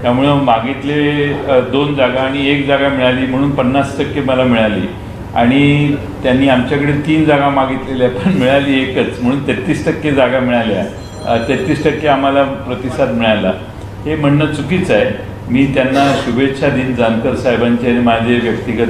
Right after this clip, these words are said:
फार चांगले संबंध आहेत. मी त्यांना शुभेच्छा देईन. भारतीय जनता पक्षाच्या जीवावर ते तिथं उभे राहिलेले असतील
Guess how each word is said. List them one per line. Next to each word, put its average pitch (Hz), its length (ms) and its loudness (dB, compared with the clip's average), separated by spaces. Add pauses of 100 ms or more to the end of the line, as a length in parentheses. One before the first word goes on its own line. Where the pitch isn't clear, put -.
फार 120 100 0
चांगले 110 420 0
संबंध 117 440 0
आहेत. 117 240 0 (500)
मी 120 100 0
त्यांना 120 340 2
शुभेच्छा 123 540 0
देईन. 120 280 0 (560)
भारतीय 120 460 0
जनता 117 360 2
पक्षाच्या 117 640 -2
जीवावर 117 720 0
ते 123 60 -4
तिथं 117 320 -6
उभे 110 220 -2
राहिलेले 110 400 0
असतील - 600 -2